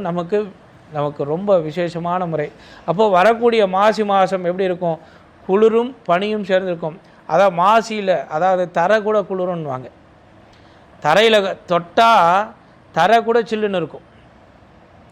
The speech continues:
அந்த அளவுக்கு எலும்பு, எலும்புக்குள்ளும் குளிரக்கூடிய ஒரு காலகட்டம் மாசியில இருக்கும்.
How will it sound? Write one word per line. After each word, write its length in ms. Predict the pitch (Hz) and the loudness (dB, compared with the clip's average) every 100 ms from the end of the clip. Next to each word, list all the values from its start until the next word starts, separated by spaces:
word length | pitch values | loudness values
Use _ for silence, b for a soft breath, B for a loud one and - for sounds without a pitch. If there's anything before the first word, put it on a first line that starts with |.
| - - - 151 | -20 -20 -10 -4
அந்த 240 | 190 240 226 | -2 2 4
அளவுக்கு 280 | 220 196 - 170 190 | 2 0 -8 -2 0
எலும்பு, 320 | 247 247 226 214 196 | 0 2 0 0 0
எலும்புக்குள்ளும் 920 | 226 240 233 214 214 240 262 277 233 | 0 0 -4 -6 -4 -4 0 0 0
குளிரக்கூடிய 540 | 226 214 196 202 190 185 | -2 0 -2 -4 -4 -2
ஒரு 100 | 170 185 | -4 -2
காலகட்டம் 460 | 196 196 185 226 175 | -2 -2 -4 -8 -8
மாசியில 340 | 151 - 120 | -8 -10 -16
இருக்கும். 140 | 113 | -18